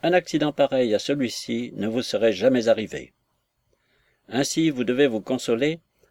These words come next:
en pensant que ceci est votre propre ouvrage. Et en effet, pouvait-on attendre autre chose d'une pareille indulgence ?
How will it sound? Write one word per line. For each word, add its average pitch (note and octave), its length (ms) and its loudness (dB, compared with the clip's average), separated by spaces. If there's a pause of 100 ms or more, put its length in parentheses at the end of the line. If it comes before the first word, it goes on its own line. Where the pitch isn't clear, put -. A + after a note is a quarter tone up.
en F3 120 -8
pensant E3 440 -2
que A#2+ 140 -2
ceci B2 340 -6
est C3 100 2
votre B2 300 4
propre - 340 -2
ouvrage. - 640 -4 (920)
Et A2+ 240 2
en B2+ 140 2
effet, E3+ 540 -2
pouvait-on E3 440 2
attendre A#2+ 460 0
autre D#3 240 2
chose F3 540 -8 (160)
d'une - 160 0
pareille A#2 400 2
indulgence ? G2 760 -6